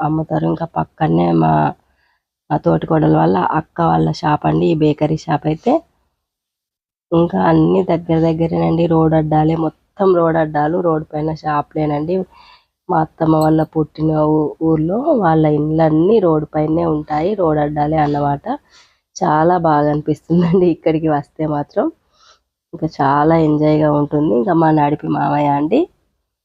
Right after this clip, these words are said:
వాళ్ళది టేలా కిరాణం, ఆ, కూరగాయలు. ఇంకా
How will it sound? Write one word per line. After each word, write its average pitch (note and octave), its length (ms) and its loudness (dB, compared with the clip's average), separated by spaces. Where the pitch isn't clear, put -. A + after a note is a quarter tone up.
వాళ్ళది D#3+ 540 2
టేలా D#3+ 400 0
కిరాణం, D#3+ 560 0
ఆ, E3+ 100 -2
కూరగాయలు. D3+ 600 2
ఇంకా F3+ 220 0